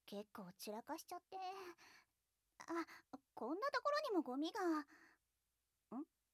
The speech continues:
何これ？あ、これは。ご主人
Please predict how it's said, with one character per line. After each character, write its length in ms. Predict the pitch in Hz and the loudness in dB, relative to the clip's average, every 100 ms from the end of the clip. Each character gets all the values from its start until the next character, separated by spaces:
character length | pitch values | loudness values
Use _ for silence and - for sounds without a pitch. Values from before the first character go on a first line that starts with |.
| _ _ _ _ _ _ _ - | _ _ _ _ _ _ _ -14
何 360 | 262 285 359 392 | -6 -2 -2 -2
こ 140 | - | -8
れ？ 80 | 233 220 196 - _ _ _ _ _ _ _ _ _ _ _ | -10 -10 -12 -16 _ _ _ _ _ _ _ _ _ _ _
あ、 240 | - 466 427 453 - 605 - _ | 8 10 10 6 -2 2 2 _
こ 220 | - - 370 | -2 2 4
れ 60 | |
は。 60 | 480 554 539 - - - _ _ _ _ _ _ _ _ _ _ _ _ _ _ _ _ _ _ | 8 10 10 6 -6 -20 _ _ _ _ _ _ _ _ _ _ _ _ _ _ _ _ _ _
ご 60 | 480 466 359 | -4 2 4
主 0 | |
人 60 | 415 | 2